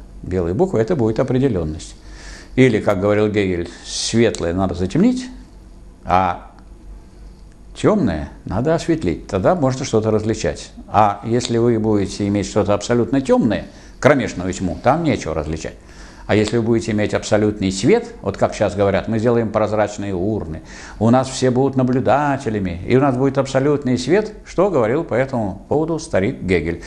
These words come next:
Он, конечно, про наши прозрачные урны не знал и про веб-камеры ничего, но он говорил, что в абсолютном свете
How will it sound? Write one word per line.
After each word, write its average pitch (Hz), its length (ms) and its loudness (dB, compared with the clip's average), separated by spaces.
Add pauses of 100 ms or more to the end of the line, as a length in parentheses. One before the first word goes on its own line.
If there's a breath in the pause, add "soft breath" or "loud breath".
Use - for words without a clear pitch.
(140)
Он, 113 140 4
конечно, 120 400 0
про 120 120 0
наши 107 380 0
прозрачные 107 540 0
урны 107 320 -2
не 104 160 -2
знал 233 320 2 (320 loud breath)
и 95 80 0
про 110 160 6
веб-камеры 90 540 0
ничего, 82 420 -6
но 117 140 4
он 185 100 2
говорил, 131 260 4
что 110 160 -2
в 113 80 2
абсолютном 208 500 0
свете 95 420 -2